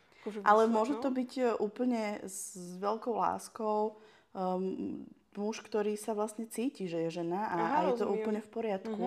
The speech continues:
Speaker 1: Mhm.
Speaker 2: A je možno v nejakom práve procese, čiže,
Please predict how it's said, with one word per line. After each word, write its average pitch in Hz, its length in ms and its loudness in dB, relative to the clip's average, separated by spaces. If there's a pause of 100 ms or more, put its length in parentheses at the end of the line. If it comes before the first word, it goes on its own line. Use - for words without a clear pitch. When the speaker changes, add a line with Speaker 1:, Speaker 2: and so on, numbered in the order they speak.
Speaker 1:
Mhm. 339 80 -6 (720)
Speaker 2:
A 170 300 2
je 190 100 0
možno 196 280 -2
v 202 100 -4
nejakom 190 300 -4
práve 175 280 -2
procese, 180 640 -4
čiže, 196 520 -4